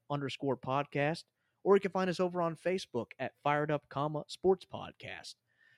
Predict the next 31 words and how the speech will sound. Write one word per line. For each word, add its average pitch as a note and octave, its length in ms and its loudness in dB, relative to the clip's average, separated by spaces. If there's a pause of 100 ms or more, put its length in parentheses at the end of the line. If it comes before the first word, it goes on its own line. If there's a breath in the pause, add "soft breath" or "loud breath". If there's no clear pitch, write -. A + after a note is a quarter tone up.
Um, C3+ 260 4
or C#3+ 180 2
as C#3 200 -2
always, D3 340 2
you C#3+ 40 -4
can B2 120 -6
head C#3+ 120 0
over C#3 220 -2
to B2+ 160 -4
our A#2 140 2
website, C3 560 0 (240)
uh, A#2 160 -8
which A#2 260 -8
is A2 160 -8
fired C#3+ 380 0
up C#3 100 -2 (140)
one E3 400 -2 (260)
dot A2 300 -4
podbean C#3 520 -2
dot B2 260 0
com, D#3+ 400 -2 (480 soft breath)
where D#3 120 8
you D3+ 80 8
can - 20 -10
find D#3 180 6
all D#3 140 10
of C#3 80 2
our C3 60 2
past D3 340 2
episodes D3 600 0
and, C3 220 -2